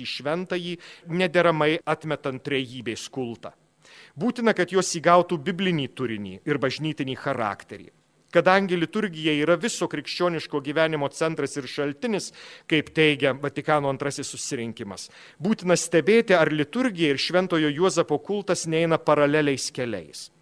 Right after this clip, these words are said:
Pagaliau maldų žodynas turi būti teologiškas, bažnytinis ir savas šiandienai vietos kultūrai. Jei šiandien neatsirastų naujų maldingumo šventajam Juozapui formų,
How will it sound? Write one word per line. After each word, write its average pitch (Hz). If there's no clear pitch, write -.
Pagaliau 170
maldų 160
žodynas 165
turi 165
būti 156
teologiškas, 180
bažnytinis 185
ir 208
savas 147
šiandienai 131
vietos 113
kultūrai. 101
Jei 175
šiandien 127
neatsirastų 156
naujų 139
maldingumo 139
šventajam 127
Juozapui 123
formų, 196